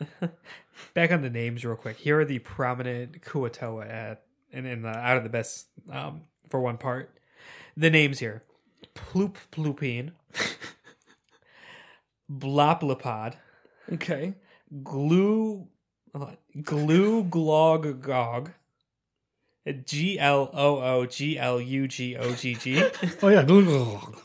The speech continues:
Speaker 2: Glug, glug, glug.
Speaker 1: Yeah.
Speaker 2: <laughs>
Speaker 1: It just gets worse. Um, but there's only one, one more. Klibdolo Gut.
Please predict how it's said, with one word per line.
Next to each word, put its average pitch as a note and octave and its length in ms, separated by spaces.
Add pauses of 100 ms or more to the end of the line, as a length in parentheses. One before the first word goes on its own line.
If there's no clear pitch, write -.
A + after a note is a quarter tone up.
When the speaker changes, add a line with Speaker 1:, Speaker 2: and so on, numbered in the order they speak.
(340)
Speaker 2:
Glug, G#3+ 200
glug, C#3 180
glug. A#2 180 (180)
Speaker 1:
Yeah. D3 300 (320)
Speaker 2:
<laughs> C4 80 (1300)
Speaker 1:
It D3 160
just E3+ 160
gets B2+ 140
worse. C3 280
Um, B2 420
but D3 120
there's C3+ 180
only A#2+ 180
one, A#2 300
one A2+ 160
more. A#2 260 (960)
Klibdolo C3 1300
Gut. - 280